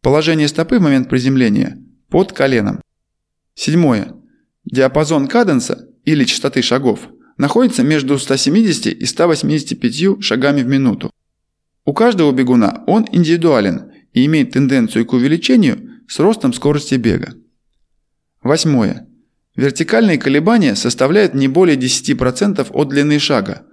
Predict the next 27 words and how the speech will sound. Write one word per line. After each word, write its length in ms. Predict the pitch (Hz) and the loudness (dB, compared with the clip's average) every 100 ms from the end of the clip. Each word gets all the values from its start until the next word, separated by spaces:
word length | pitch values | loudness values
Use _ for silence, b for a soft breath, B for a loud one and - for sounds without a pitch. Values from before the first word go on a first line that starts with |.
| b b | b b
что 180 | - 151 | -4 -2
можно 300 | 151 143 165 | 0 0 2
выявить 500 | 254 185 - - - | 2 2 0 -6 -12
с 80 | |
помощью 400 | - 143 135 - | -4 -2 0 -2
видеоанализа 720 | 135 131 135 185 226 135 110 - | -2 0 0 2 0 0 -4 -4
или 140 | - 208 | 0 0
просто 360 | 156 185 175 | 2 -2 -2
просмотра 540 | 127 131 123 131 - 120 | -4 -4 -2 -2 -2 -2
видеозаписи 720 | 120 120 117 135 160 120 110 | -2 0 0 0 -2 -4 -2
в 60 | |
замедленном 460 | 110 117 123 120 117 | 0 2 2 2 2
режиме. 380 | 120 107 98 67 - _ _ _ _ _ _ | 2 0 -2 -4 -10 _ _ _ _ _ _
И 120 | 226 | -2
в 60 | 226 | 0
завершении 540 | 147 139 - 240 180 | 2 0 2 2 2
несколько 380 | 127 160 - 131 | 2 0 -2 -4
принципов, 580 | - 165 156 - - - - b b | -2 0 0 -2 -8 -10 -18 b b
как 200 | - 208 | -2 -2
же 100 | 151 | 0
правильно 460 | 139 - 160 135 117 | -2 0 2 2 2
построить 480 | 123 131 135 120 - | -2 -2 0 0 0
свой 180 | 123 | -2
тренировочный 560 | 110 127 131 117 - 113 | 0 0 2 2 0 -4
процесс, 460 | 127 135 220 233 - B B B B | -2 -2 0 -2 -4 B B B B
чтобы 320 | - 139 135 | -2 0 0
органично 800 | 131 131 135 190 240 - 107 - | -2 -2 0 2 2 2 -4 -6